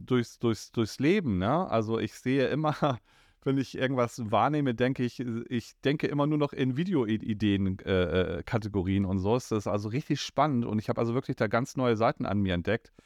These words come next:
Und, ähm, ähm, ja, ansonsten, das ist nicht so geplant, wie man sich das vorstellt.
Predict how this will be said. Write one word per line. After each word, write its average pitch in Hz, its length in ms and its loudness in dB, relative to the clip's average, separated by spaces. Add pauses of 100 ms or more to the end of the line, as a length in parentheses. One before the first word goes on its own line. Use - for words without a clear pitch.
(600)
Und, 117 720 2
ähm, 107 420 0 (760)
ähm, 113 440 2 (520)
ja, 101 180 0
ansonsten, 180 760 2
das 156 200 0
ist - 280 -6
nicht 127 520 0
so 165 580 0
geplant, 127 720 2
wie 151 60 2
man 131 140 2
sich 120 120 -6
das 104 180 -4
vorstellt. 180 1120 0